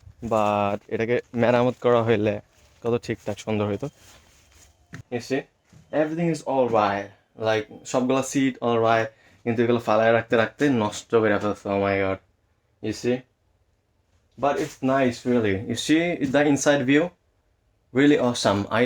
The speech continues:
love it, personally I love it. I think all of our students would love it, but unfortunately টাকা সব খায়, মায়েরা টাকা খায় ফেলে। Otherwise, why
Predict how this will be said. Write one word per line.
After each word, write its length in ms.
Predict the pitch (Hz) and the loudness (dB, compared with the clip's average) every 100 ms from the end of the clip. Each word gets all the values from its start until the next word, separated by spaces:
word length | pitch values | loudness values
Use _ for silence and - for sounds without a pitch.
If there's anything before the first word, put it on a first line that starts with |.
| 120 | 2
love 140 | 117 104 | 0 2
it, 160 | 120 - _ _ _ _ 123 | -2 -4 _ _ _ _ -4
personally 420 | 120 135 127 123 | -4 -2 0 2
I 100 | 107 104 | 2 0
love 120 | 98 | -2
it. 100 | 98 - - - _ - | -8 -14 -20 -20 _ -6
I 100 | 110 | -2
think 140 | 127 127 | -2 0
all 120 | 123 | 0
of 80 | 127 | 2
our 120 | 135 131 | 0 -2
students 380 | - 147 110 110 - | -2 0 0 -2 -4
would 180 | 113 104 113 | -4 0 0
love 140 | 104 95 | 0 -2
it, 60 | - _ _ _ - | -10 _ _ _ -2
but 100 | 120 131 | 0 2
unfortunately 580 | 131 131 131 117 104 104 117 | 0 -2 0 2 2 2 0
টাকা 160 | 120 120 | 0 -2
সব 100 | 113 - - | -2 -4 -4
খায়, 220 | - 107 107 104 | 2 4 4 6
মায়েরা 240 | 127 190 202 | 6 6 4
টাকা 120 | 196 139 | 2 0
খায় 140 | 107 | 0
ফেলে। 160 | 107 104 - | 0 -2 0
Otherwise, 400 | 180 190 117 131 - - - - - _ - | 4 6 6 4 -2 -16 -20 -20 -20 _ -4
why 120 | 185 | 2